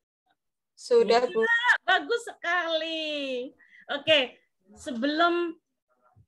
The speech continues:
Speaker 2: eh, kita membuka aplikasi atau fitur-fitur yang disediakan dari Quran Ashifa H N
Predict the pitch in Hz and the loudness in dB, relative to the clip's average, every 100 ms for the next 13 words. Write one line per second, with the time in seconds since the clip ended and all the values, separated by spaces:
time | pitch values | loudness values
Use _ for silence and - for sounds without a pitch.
0 | _ - 277 269 262 254 247 254 _ _ | _ -2 0 2 2 2 0 -4 _ _
1 | _ _ _ _ _ 214 226 311 330 349 | _ _ _ _ _ -20 -20 -20 -20 -20
2 | 349 349 _ _ _ _ _ _ 320 320 | -20 _ _ _ _ _ _ _ -8 -2
3 | 330 320 330 370 440 _ _ _ _ _ | 2 4 4 2 -4 _ _ _ _ _
4 | _ _ _ _ _ _ _ 277 254 277 | _ _ _ _ _ _ _ -2 -2 -2
5 | 285 - 285 294 294 - _ 269 262 262 | -6 0 4 4 0 -6 _ -8 -6 -12
6 | - 269 269 - 285 262 262 294 381 _ | -6 -4 -4 -6 -8 -6 -6 -8 -10 _
7 | _ - 233 233 240 262 277 269 285 285 | _ -10 -8 -6 -6 -8 -8 -6 -6 -8
8 | - 262 311 302 233 220 226 240 208 226 | -2 0 0 -2 -2 -4 -6 -4 -2 -2
9 | 220 240 226 214 220 220 208 202 _ _ | -2 -4 -2 -2 -2 -2 -2 -4 _ _
10 | _ _ - 262 - 247 - 220 - 320 | _ _ -2 2 2 0 -2 -4 -4 -6
11 | 302 220 - 220 196 220 | 2 0 0 -4 -2 -2